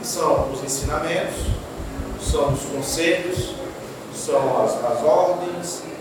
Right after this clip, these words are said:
são as sugestões, é o, é o, é o modo de vida, é o exemplo, é tudo. É a, a,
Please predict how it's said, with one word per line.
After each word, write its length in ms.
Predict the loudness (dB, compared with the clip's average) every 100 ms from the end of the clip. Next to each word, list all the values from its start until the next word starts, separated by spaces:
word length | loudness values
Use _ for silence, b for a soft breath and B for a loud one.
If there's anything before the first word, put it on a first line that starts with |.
| -12 -12
são 640 | -8 -4 -2 0 0 0 2
as 160 | 2
sugestões, 1080 | 2 -2 -4 -4 -2 0 2 2 0 -2 -4 -6 -10 -12 -12 -14 -14 -4 4
é 60 |
o, 40 | 6
é 360 | 8 6 2
o, 380 | 0 0 0 -2 -4 -6
é 120 | -6
o 40 |
modo 240 | -2 0 0
de 80 | -2 -4
vida, 380 | 0 2 4 4
é 160 | 6 6
o 160 | 6
exemplo, 420 | 4 2 -2 -4 -8 -8 -8 -8 -12 -8
é 80 | -4 -4 -2
tudo. 460 | -2 0 0 -4 -6 -6
É 140 | 2 4
a, 160 | 4
a, 1000 | 4 4 4 0 0 0 0 0 -2 -2